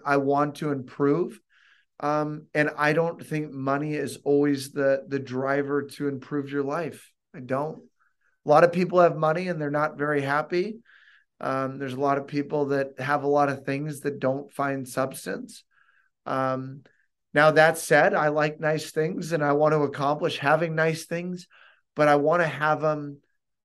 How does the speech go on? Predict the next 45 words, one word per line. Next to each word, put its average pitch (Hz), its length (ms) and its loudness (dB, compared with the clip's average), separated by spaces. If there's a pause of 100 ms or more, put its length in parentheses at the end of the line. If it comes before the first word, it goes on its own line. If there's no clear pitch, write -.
(160)
um, 131 460 -4
with 151 280 -2
purpose, 147 600 -2
with 135 220 -4
meaning, 139 680 -4
with 135 200 -12
thought. 135 500 -4 (460)
And, 127 460 -2
um, 131 540 -2 (920)
I, 139 320 0
and, 143 220 -2
and 156 240 0
the, 160 180 2
and 160 160 4
the 165 100 8
other 170 160 8
part, 175 300 4
I 160 60 4
don't 160 200 2
wanna 160 160 0
do 151 200 -6
that 165 180 4
alone, 165 440 0
you 131 100 -8
know? 139 200 2
And 143 140 -2
so 147 160 -2
you 143 180 0
find 151 480 0 (500)
people 151 320 -2
in 135 100 0
life 139 300 0
that 143 200 -2
you 143 120 -4
wanna 135 280 2
do 120 280 -4
that 143 300 -4
with. 143 320 -4 (680)
Um, 127 340 -6
and 123 140 -10
so 127 420 0
that's 135 260 -2
kind 139 240 -4
of 117 100 -6
been 131 380 -2